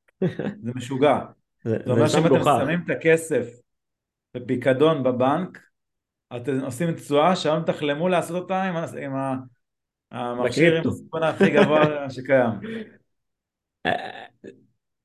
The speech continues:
Speaker 1: אני, אני, אני רוצה, אני רוצה להגיד על זה, אמנם אני בתשעים וחמש הייתי בן שנה, אז אתם יכולים גם להבין את הגילאים שלי ושל שי,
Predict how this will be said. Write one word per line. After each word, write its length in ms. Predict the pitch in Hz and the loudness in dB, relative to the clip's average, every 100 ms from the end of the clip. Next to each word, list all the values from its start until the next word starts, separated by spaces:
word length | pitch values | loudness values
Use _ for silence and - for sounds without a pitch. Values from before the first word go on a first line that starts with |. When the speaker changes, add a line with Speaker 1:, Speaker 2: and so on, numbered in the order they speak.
| _ - | _ -2
Speaker 1:
אני, 160 | 123 | 2
אני, 200 | 127 127 | 2 4
אני 200 | 120 123 | 4 6
רוצה, 260 | 120 123 156 | 4 4 4
אני 180 | - 123 | 4 2
רוצה 220 | 123 156 | 4 4
להגיד 340 | 151 131 147 | 4 2 2
על 100 | 127 | 2
זה, 260 | 117 147 165 | 2 2 2
אמנם 320 | 120 123 135 | 0 0 0
אני 240 | 135 120 | 0 -2
בתשעים 400 | 113 113 123 131 | -2 -4 -4 -6
וחמש 300 | 131 123 127 | -4 -2 -2
הייתי 180 | 117 117 | -2 -2
בן 180 | 127 107 | -4 -4
שנה, 460 | - 107 117 143 156 | -4 -4 -2 0 -2
אז 80 | |
אתם 120 | 107 110 | -2 -4
יכולים 240 | 104 120 | 0 2
גם 120 | 127 | 2
להבין 220 | 110 113 | 2 -2
את 40 | 123 | -2
הגילאים 380 | 120 110 107 127 | -4 -4 -4 -4
שלי 180 | 113 | -4
ושל 160 | 120 113 | -4 -4
שי, 140 | 101 | 0